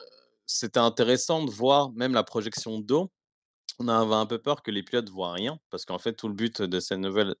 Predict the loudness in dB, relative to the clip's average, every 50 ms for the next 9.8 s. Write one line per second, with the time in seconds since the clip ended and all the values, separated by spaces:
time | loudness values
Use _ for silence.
0 | -4 0 2 2 4 2 2 0 2 2 0 2 2 2 4 4 4 4 2 0
1 | -2 -2 0 2 2 2 0 -2 -6 -8 -8 -8 -8 -10 -14 -14 -16 -18 -16 -4
2 | 0 2 4 4 4 4 2 2 0 2 4 4 4 4 4 2 0 -2 -4 -2
3 | 0 0 0 -2 -4 -6 -6 -4 -2 -2 -2 -2 0 0 0 0 0 -2 -6 -8
4 | -8 -4 -2 -2 -2 -2 -2 -2 0 2 2 0 0 0 -2 0 0 0 -2 0
5 | 2 0 0 0 0 -4 -6 -6 -4 -2 -2 -2 -2 -4 -4 -4 -6 -6 -4 -2
6 | 0 2 4 4 4 6 6 6 6 6 4 2 2 0 2 2 0 -4 -6 -6
7 | -4 -4 -4 -4 -4 -4 -4 -4 -4 -6 -4 -2 0 0 2 0 0 2 2 2
8 | 2 4 4 2 2 2 2 0 0 2 2 2 2 2 0 0 0 0 2 4
9 | 4 4 4 2 0 0 0 0 0 2 2 2 0 0 -2